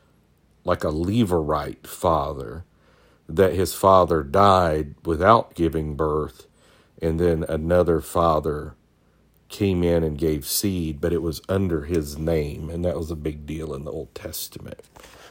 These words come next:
Others just say one's Mary's line and one's Joseph's line. But anyhow, let's keep going. Well, on the one hand, Matthew provides a genealogy of Jesus in terms of his father Joseph's line,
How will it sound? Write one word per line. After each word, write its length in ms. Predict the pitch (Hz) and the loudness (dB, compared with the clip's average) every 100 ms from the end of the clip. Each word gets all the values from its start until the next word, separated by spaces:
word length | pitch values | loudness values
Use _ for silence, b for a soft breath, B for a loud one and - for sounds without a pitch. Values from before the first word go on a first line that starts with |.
| B B B B | B B B B
Others 440 | 120 135 110 90 82 | 8 8 6 0 0
just 200 | 92 - | 0 2
say 160 | 90 | 0
one's 380 | 82 90 90 80 | 2 2 2 2
Mary's 420 | 92 92 92 82 | 2 2 2 0
line 280 | 87 87 85 | -2 -2 -2
and 80 | 87 | -2
one's 240 | 78 73 | -6 -6
Joseph's 520 | 78 107 87 - 76 | 2 2 2 -4 -8
line. 460 | 82 80 80 80 80 - - - _ b b b b b b b | -10 -10 -10 -12 -16 -16 -18 -18 _ b b b b b b b
But 120 | - 101 | -2 2
anyhow, 340 | 104 85 82 | 2 0 -2
let's 160 | 87 - | -2 -4
keep 260 | - 73 | -12 -12
going. 280 | - - - - _ b b b b b b b _ - | -12 -12 -14 -20 _ b b b b b b b _ 4
Well, 220 | 123 151 | 6 8
on 80 | 175 | 6
the 60 | |
one 260 | 117 127 156 | 6 4 4
hand, 420 | 107 90 85 85 B B B B | 4 4 2 -2 B B B B
Matthew 480 | 90 110 117 107 104 | 0 4 4 2 -4
provides 540 | 87 95 85 90 87 | 0 2 4 4 2
a 60 | 82 | -2
genealogy 760 | 78 95 85 85 87 82 76 | -2 0 2 2 2 0 -2
of 140 | 71 - | -10 -8
Jesus 480 | - 104 85 78 - | -4 -2 -2 -6 -8
in 120 | 69 | -6
terms 300 | 87 87 78 | -2 -2 -4
of 120 | 76 | -6
his 200 | 69 - | -8 -10
father 500 | - 87 87 78 73 | -8 -4 -2 -2 -6
Joseph's 800 | 73 73 87 110 104 - 76 - | -10 -4 2 2 2 -4 -6 -8
line, 420 | 73 73 65 - | -10 -10 -12 -14